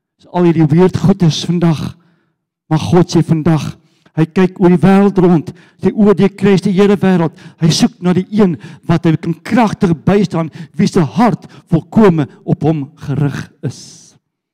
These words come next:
Mag u vandag u hand opsteek. Mag u vandag u hand opsteek en sê, "Here, ek is onverdeeld by u vandag, want ek soek daardie krag in my lewe.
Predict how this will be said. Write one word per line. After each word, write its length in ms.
Mag 160
u 160
vandag 400
u 160
hand 240
opsteek. 640
Mag 160
u 160
vandag 400
u 80
hand 320
opsteek 420
en 60
sê, 160
"Here, 500
ek 160
is 120
onverdeeld 720
by 120
u 120
vandag, 520
want 140
ek 200
soek 200
daardie 260
krag 260
in 80
my 100
lewe. 460